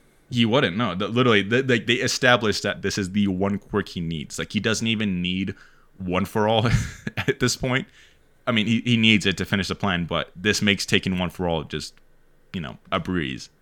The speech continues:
So part of me feels like, 'cause she had this look on her face, that she knew what she was doing, and also she can just apply a rule that, you know, she can't die <laughs> at that moment in time,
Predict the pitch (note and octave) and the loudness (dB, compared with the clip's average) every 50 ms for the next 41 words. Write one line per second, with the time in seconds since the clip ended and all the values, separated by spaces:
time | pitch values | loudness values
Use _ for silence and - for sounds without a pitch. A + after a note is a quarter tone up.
0 | _ _ _ _ _ _ _ _ _ _ _ _ _ _ _ - - - B2+ G#2+ | _ _ _ _ _ _ _ _ _ _ _ _ _ _ _ -4 0 0 0 2
1 | - E3 E3+ F#3 E3 D3+ C#3 A#2+ A2 - A#2 G2+ G2 - G2+ F#2+ F2 - F#2+ - | 4 4 4 6 4 4 4 2 2 4 4 2 4 4 2 2 2 2 0 0
2 | - - - A#2+ B2+ A#2+ A#2+ A2 F#2+ G2 G#2+ G2+ - F#2+ F2 E2 E2 - - D#2+ | 0 0 2 2 2 2 0 -2 -2 0 0 0 0 -2 -2 -4 -4 -2 -2 -2
3 | D2 A1+ - - - F2 D#2+ D2 - A#2+ A#2+ A#2+ A#2 - - A#2 G#2+ G2+ G2 G#2 | -2 -4 -6 -8 -8 -8 -8 -4 -2 0 0 0 0 0 2 2 2 2 2 2
4 | G2 F#2+ F#2+ F#2+ F2 - G#2+ G#2+ G#2 - G#2+ G2+ F#2 G#2 G2+ - G#2+ G#2 G#2 - | 2 2 0 0 0 0 0 0 0 0 0 0 0 0 -2 -2 -2 -2 -2 -2
5 | G#2 G2+ - - G2+ G2+ G2 F#2 E2 E2 E2 D#2+ D#2+ E2 D#2 D2+ C#2 A1+ - - | -4 -4 -2 -2 0 2 2 0 0 0 -2 -2 -2 -2 -4 -4 -8 -10 -10 -14
6 | - - _ _ _ _ _ _ _ _ - F#2 E2+ D#2 D2 - - E2+ - F#2 | -20 -20 _ _ _ _ _ _ _ _ -8 -4 -4 -4 -4 -4 -4 -2 0 0
7 | E2 D2+ D#2 D#2 D#2 D#2 D#2 E2+ D#2+ - - - - - - - - G2 F#2 F2+ | 0 0 2 2 4 4 4 2 2 -2 -8 -10 -6 -6 -6 -2 -2 -2 0 2
8 | F2+ D#2+ D#2 F2+ E2+ F2 F2+ F2 E2+ - E2 E2 E2+ F#2 | 2 0 0 0 -2 -2 -2 -2 -2 0 0 -2 -2 -4